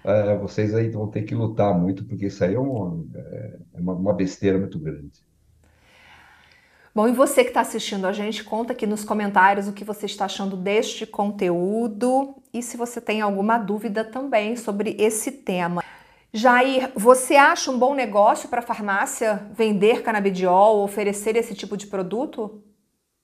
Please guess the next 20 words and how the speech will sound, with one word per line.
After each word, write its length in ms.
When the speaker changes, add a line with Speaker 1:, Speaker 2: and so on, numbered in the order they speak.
Speaker 1:
Sim, 500
com 140
certeza. 600
É, 360
é 60
um 140
produto 440
como 800
outro 280
qualquer, 640
né? 280
Guardadas 680
as 140
restrições 640
que 60
é 40
um 40
produto 280
controlado. 640
Então, 360